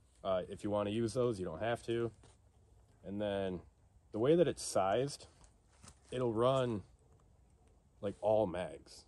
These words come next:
basically. So there's, like, a, a stretch to these. So you can run, like, seven six two mags, I believe.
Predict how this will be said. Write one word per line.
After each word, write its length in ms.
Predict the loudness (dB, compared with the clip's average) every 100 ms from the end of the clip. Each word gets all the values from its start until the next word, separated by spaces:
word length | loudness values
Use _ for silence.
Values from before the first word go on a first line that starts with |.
| -12
basically. 500 | -6 -6 -8 -12 -12 -12 -20 -20 -20 -20 -20 -20
So 140 | -6 -2
there's, 200 | 0 2
like, 200 | 0 0
a, 240 | -2 -2 -4 -8
a 60 |
stretch 500 | -8 -2 -2 -2 -6
to 100 | -10
these. 440 | -8 -6 -6 -8 -14 _ _ _ _ _ -20 -20 -20 _ -20 -20 -20 -20
So 120 | -4 -2
you 60 |
can 100 | 2
run, 180 | 2 2
like, 200 | 0 -2
seven 260 | -2 -2 -2
six 220 | -6 -6
two 180 | -4 -2
mags, 300 | -2 -2 -2
I 80 |
believe. 480 | -4 -2 0 0 -2